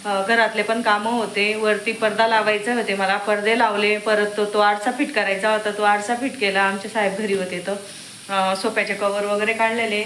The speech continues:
ते धुवायचे बाकी आहे आणि सकाळचं म्हणजे कामच चालू आहे. तर, अ, आता म्हटलं चला बुधवार पण आहे, बाजार आहे आज बुधवारचा, तर, अ, बाजारात पण जाते, भाजीपाला वगैरे घेऊन येते. त्याच्या आधी सर्व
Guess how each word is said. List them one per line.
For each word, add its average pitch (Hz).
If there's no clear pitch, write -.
ते 220
धुवायचे 208
बाकी 202
आहे 220
आणि 190
सकाळचं 214
म्हणजे 208
कामच 233
चालू 220
आहे. 196
तर, 220
अ, 220
आता 220
म्हटलं 226
चला 233
बुधवार 233
पण 233
आहे, 254
बाजार 220
आहे 233
आज 202
बुधवारचा, 214
तर, 214
अ, 202
बाजारात 208
पण 247
जाते, 233
भाजीपाला 202
वगैरे 208
घेऊन 240
येते. 240
त्याच्या 220
आधी 220
सर्व 220